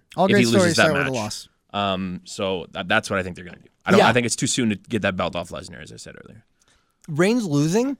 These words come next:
Speaker 3: he can be, look, he, it can push him to the next level. With how many people are saying he's not ready for this?
Speaker 2: Right.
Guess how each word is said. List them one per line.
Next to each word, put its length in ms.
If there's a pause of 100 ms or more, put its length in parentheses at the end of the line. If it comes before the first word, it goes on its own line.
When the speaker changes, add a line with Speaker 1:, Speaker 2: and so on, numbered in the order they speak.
Speaker 3:
he 140
can 180
be, 140
look, 440 (140)
he, 280 (100)
it 100
can 100
push 200
him 80
to 100
the 100
next 540
level. 320
With 180
how 140
many 140
people 200
are 60
saying 280
he's 180
not 280
ready 240
for 180
this? 420
Speaker 2:
Right. 260